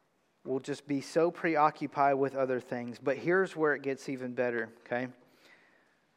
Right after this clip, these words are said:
Y-, the, all of those, y-, you might be disappointed, you might be frustrated, you may find yourself saying, "Oh my goodness, what am I doing?" But then there's a fourth type of soil.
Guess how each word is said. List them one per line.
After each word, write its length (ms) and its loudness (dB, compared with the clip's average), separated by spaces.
Y-, 140 -10
the, 120 4
all 320 8
of 100 2
those, 640 6
y-, 180 -16
you 220 -4
might 260 0
be 140 -4
disappointed, 880 -2
you 100 -4
might 200 -4
be 80 -12
frustrated, 840 2
you 100 -4
may 140 0
find 340 -2
yourself 460 0
saying, 260 -6
"Oh 80 -4
my 160 -4
goodness, 400 -4
what 160 -2
am 100 -4
I 120 -2
doing?" 400 -2
But 120 -6
then 140 -2
there's 240 -6
a 40 -2
fourth 380 -2
type 240 -4
of 80 -16
soil. 380 -12